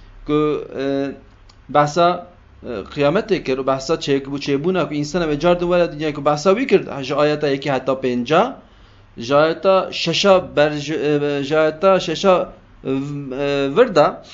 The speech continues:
حتی نی آیتا شازده، اینجا الله تعالی بحثا نیحف، نیحف نعمت خود که. که او نه-، نیحف نعمت، اه، جی انسان را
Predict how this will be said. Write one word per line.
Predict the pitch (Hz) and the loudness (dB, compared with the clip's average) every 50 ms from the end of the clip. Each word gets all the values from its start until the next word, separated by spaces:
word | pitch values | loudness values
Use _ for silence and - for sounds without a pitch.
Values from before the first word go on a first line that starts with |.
| - - - - - - | -14 -14 -14 -16 -8 -6
حتی | 156 147 147 185 180 | -4 -2 0 2 0
نی | 175 | 2
آیتا | 151 139 156 156 165 - 185 165 | 2 2 2 2 2 0 0 0
شازده، | - - 151 147 147 147 151 233 254 233 208 - - | 0 0 2 2 2 2 0 0 0 0 -2 -6 -8
اینجا | 165 180 151 160 156 147 - - - | -10 -6 -2 -2 -2 -2 -2 -4 -4
الله | 143 139 160 160 | -2 0 0 -2
تعالی | 151 156 165 180 220 220 190 160 | -2 0 0 0 2 2 0 0
بحثا | 131 123 131 131 127 - - 196 208 208 208 208 - - _ _ _ _ _ _ - - _ - - | 0 -2 -4 -8 -6 -2 0 2 2 0 -2 -6 -14 -20 _ _ _ _ _ _ -20 -20 _ -12 -8
نیحف، | 123 123 127 135 156 196 226 220 165 123 - - 175 202 - 214 - - - _ _ _ - - - - - - - - _ - _ - - - - - - - | -4 -4 0 2 4 4 4 2 0 -2 -2 0 2 2 2 0 -6 -16 -20 _ _ _ -20 -20 -20 -20 -20 -20 -20 -20 _ -20 _ -20 -20 -20 -20 -20 -14 -8
نیحف | - 127 151 190 208 180 143 - 175 196 220 226 - - - _ _ _ _ _ - | -4 0 2 4 4 4 2 2 0 0 0 -2 -8 -18 -20 _ _ _ _ _ -6
نعمت | 131 135 143 156 165 160 156 165 185 208 208 208 220 220 | -4 -2 0 0 0 0 0 0 0 -2 0 2 2 2
خود | 196 175 175 175 - | 2 2 -2 -4 -6
که. | - 110 92 - - - - - - - - - - - - _ _ _ _ _ - | -10 -14 -14 -14 -16 -20 -20 -20 -20 -20 -20 -20 -20 -20 -20 _ _ _ _ _ -8
که | - - - | -2 2 4
او | 190 196 | 4 4
نه-، | 151 143 143 165 220 233 202 170 143 156 - | 2 0 2 4 4 4 4 2 0 -4 -4
نیحف | - 185 214 208 180 185 175 151 | -2 -2 0 0 0 -2 -2 -2
نعمت، | 147 147 147 156 160 156 160 180 214 247 254 262 | -4 -4 -4 -4 -2 -2 -2 0 0 -2 -2 -4
اه، | - - - - _ _ _ - - - _ _ _ - - 90 65 67 69 69 69 69 67 - 69 - - - - 135 131 123 120 - - - - | -8 -14 -20 -20 _ _ _ -20 -20 -20 _ _ _ -12 -8 -4 -4 -2 -2 -2 -2 -2 -2 -2 -2 -2 -2 -4 -4 -4 -6 -6 -8 -10 -12 -12 -10
جی | 135 135 175 180 | -6 -2 0 2
انسان | 175 160 165 - 202 214 214 196 190 190 | 2 2 2 2 2 2 2 2 0 0
را | 196 208 208 208 - - | 0 -2 -2 -4 -8 -16